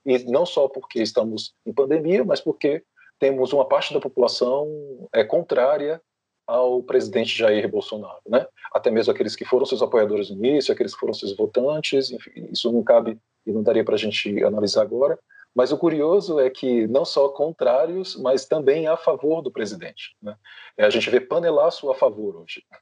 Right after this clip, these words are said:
né? Então, é, o panelaço, é, tem uma abertura paradoxal tão <laughs> grande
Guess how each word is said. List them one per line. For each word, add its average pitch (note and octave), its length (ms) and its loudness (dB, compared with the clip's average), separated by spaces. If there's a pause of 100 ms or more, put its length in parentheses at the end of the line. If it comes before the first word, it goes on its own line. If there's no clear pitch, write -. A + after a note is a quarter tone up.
né? A2 100 -18 (400)
Então, B2 720 2
é, A2 340 4
o G2+ 80 -2
panelaço, C3 720 0
é, A#2+ 240 2 (260)
tem B2+ 80 -2
uma B2 120 2
abertura D#3 440 2
paradoxal C#3 540 0
tão F#3 240 0
<laughs> - 340 -10
grande D#3 400 -6